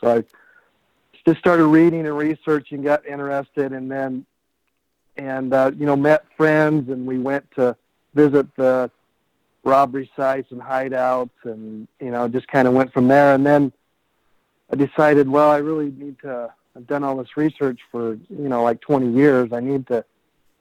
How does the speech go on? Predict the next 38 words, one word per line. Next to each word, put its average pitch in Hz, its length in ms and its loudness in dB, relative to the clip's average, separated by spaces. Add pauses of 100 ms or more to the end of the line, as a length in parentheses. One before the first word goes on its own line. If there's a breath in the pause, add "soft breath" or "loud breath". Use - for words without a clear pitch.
(180)
put 139 100 2
it 135 80 0
down 135 240 0
in 123 100 -4
a 120 40 -6
book, 127 320 -2
at 123 100 -6
least 160 220 2
for 131 140 -4
my 117 180 -4
kids 143 500 0
and 107 280 -8
family 123 440 -6
to 107 320 -12
have." 110 320 -4 (1400)
And 123 400 0
so 151 180 4
then 151 160 4
I 143 120 2
started 139 380 0
doing 135 260 -4
the 123 40 -10
book, 135 440 -4
and, 113 380 -12 (480)
and, 123 440 -10
you 156 80 -4
know, 143 100 2
that's, 139 340 0
the 143 100 0
challenge 160 480 2
there 170 200 2
was 135 220 -8
there's 131 240 -16
so 180 60 -10
much 143 220 -12
myth 143 520 -4
and 113 320 -14 (1120)
stories, 151 580 4